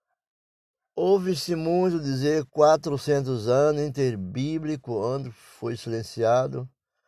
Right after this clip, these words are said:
né, as revelações ao mundo. Então, nós vamos achar na, nas escrituras o número trezentos e noventa e oito anos.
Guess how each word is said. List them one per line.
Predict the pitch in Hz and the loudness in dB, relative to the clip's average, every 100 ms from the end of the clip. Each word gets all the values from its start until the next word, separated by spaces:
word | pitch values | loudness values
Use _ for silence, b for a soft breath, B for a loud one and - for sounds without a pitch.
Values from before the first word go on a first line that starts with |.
| _ _ _ _ _ _ | _ _ _ _ _ _
né, | 95 104 123 120 - _ _ - | -8 -4 -4 -6 -12 _ _ -10
as | 101 | -6
revelações | 110 113 107 98 - 120 120 117 | -2 0 4 2 2 -2 -2 0
ao | 110 | -2
mundo. | 107 131 147 107 90 95 - _ _ _ _ _ _ _ _ _ _ _ _ _ _ _ _ _ _ _ _ | -2 -4 -6 -6 -8 -12 -20 _ _ _ _ _ _ _ _ _ _ _ _ _ _ _ _ _ _ _ _
Então, | 104 104 104 104 95 90 62 _ _ - _ _ _ _ _ | -6 -2 -2 -2 -4 -6 -8 _ _ -20 _ _ _ _ _
nós | - 110 110 107 | -18 -14 -6 -4
vamos | 110 110 | -4 -2
achar | 101 - 113 104 101 92 - _ _ _ _ _ _ _ _ _ _ _ _ _ _ _ _ _ _ | -2 0 4 6 6 2 -2 _ _ _ _ _ _ _ _ _ _ _ _ _ _ _ _ _ _
na, | 107 107 95 92 92 | -8 -2 0 0 -2
nas | 98 98 | -4 -6
escrituras | 92 - 98 - 120 139 151 | -8 -14 -14 -8 -4 -2 -2
o | 151 113 | -2 -4
número | 113 113 107 | -4 -4 -4
trezentos | - 113 101 92 101 120 131 110 | -4 2 2 2 0 0 -2 -8
e | 101 107 98 | -12 -10 -2
noventa | 101 95 98 95 | -2 -2 -4 -4
e | 95 | -4
oito | 101 98 | -4 -6
anos. | 76 64 - - | -8 -8 -18 -20